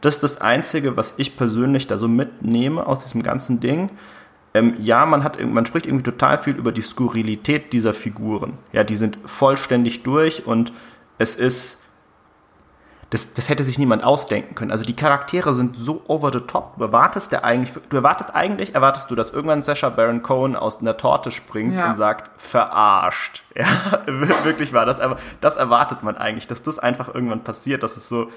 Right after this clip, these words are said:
Speaker 1: so, es ist nur ein Spaß, so mäßig, und einer hat uns vollkommen an der Nase herumgeführt.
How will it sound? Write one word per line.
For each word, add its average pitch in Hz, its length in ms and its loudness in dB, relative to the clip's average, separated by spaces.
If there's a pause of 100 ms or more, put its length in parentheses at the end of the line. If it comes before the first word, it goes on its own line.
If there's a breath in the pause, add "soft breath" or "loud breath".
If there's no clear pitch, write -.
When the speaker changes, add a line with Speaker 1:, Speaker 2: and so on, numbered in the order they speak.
Speaker 1:
so, 113 140 -8 (440)
es 120 160 -6
ist 120 120 -14
nur 123 120 2
ein 113 140 2
Spaß, 117 760 4
so 120 60 -8
mäßig, 123 500 -4
und 120 120 -4
einer 113 220 -2
hat - 100 -4
uns - 160 -10
vollkommen 120 400 -2
an 107 100 -6
der 117 100 -6
Nase 120 360 0
herumgeführt. 107 800 -8